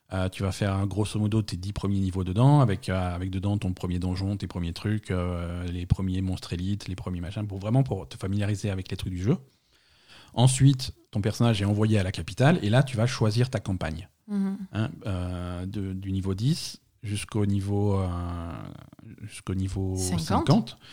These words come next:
Speaker 2: Ouais.
Speaker 1: Tu vas dire, voilà, maintenant, est-ce que mon personnage, je lui fais gagner ses niveaux, euh, dans... à Burning Crusade,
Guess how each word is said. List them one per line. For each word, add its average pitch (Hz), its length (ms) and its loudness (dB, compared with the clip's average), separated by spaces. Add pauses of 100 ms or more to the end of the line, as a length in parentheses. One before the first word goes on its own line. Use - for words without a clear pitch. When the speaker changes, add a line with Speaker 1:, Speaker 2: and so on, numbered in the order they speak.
Speaker 2:
Ouais. 208 200 -2
Speaker 1:
Tu - 100 -8
vas 98 80 2
dire, 131 180 4
voilà, 117 260 4
maintenant, 110 360 6
est-ce 117 200 0
que 131 300 10
mon 117 180 6
personnage, 120 560 4
je 110 120 -4
lui 98 80 -2
fais 98 140 -4
gagner 104 220 4
ses 101 140 0
niveaux, 101 520 2
euh, 95 140 0
dans... 92 880 0 (760)
à 92 60 -6
Burning 98 260 0
Crusade, 156 480 4